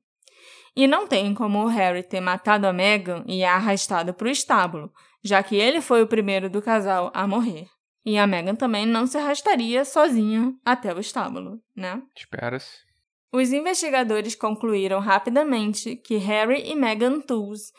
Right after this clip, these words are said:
Speaker 1: haviam sido mortos de uma forma que lembrava uma execução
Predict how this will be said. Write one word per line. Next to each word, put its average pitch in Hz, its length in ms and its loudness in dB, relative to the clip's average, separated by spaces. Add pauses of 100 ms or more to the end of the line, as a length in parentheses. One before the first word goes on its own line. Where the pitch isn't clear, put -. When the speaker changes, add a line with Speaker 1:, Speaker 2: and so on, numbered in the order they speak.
(240)
Speaker 1:
haviam 262 380 4
sido 294 280 -2
mortos 214 460 2
de 214 80 -2
uma 214 220 2
forma 240 420 2
que 254 140 -2
lembrava 254 640 4
uma 262 240 6
execução 269 840 0